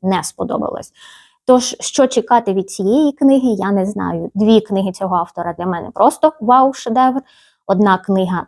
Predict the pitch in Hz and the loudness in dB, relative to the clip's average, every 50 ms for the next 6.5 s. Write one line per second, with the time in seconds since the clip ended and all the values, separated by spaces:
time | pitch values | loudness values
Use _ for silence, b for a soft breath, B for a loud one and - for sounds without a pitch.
0 | _ - 208 247 294 311 - _ 294 262 302 294 277 285 285 262 269 269 - - | _ 0 2 2 2 2 0 _ 0 2 4 4 4 4 4 4 2 0 -2 -12
1 | _ _ _ - 196 196 208 233 262 - - 214 202 208 - - - 185 190 196 | _ _ _ -10 -6 -2 -2 -2 -2 -2 -4 -4 -4 -4 -8 -6 -6 -6 -2 -2
2 | 190 175 185 196 - - - 175 165 165 - - - - - - - - - 202 | -2 -2 -2 -4 -4 -4 -2 0 0 0 0 -2 -4 -6 -8 -8 -8 -6 -8 -8
3 | 262 - _ _ _ B B B B B 214 226 233 226 220 - 226 - - 233 | -10 -12 _ _ _ B B B B B 2 4 4 4 2 2 -2 0 0 -4
4 | 226 - - 233 233 226 226 208 214 208 196 196 196 - - 196 196 190 - - | -4 0 2 2 4 4 2 0 0 -2 -2 -2 -4 -2 -2 -2 -2 -2 -2 0
5 | 220 202 196 196 196 196 196 190 196 202 190 190 190 185 196 190 190 - 208 208 | 0 2 2 2 2 2 2 0 0 0 0 0 0 2 0 0 2 2 2 2
6 | 196 - - 240 277 392 508 494 - _ | 2 0 0 2 4 4 4 4 0 _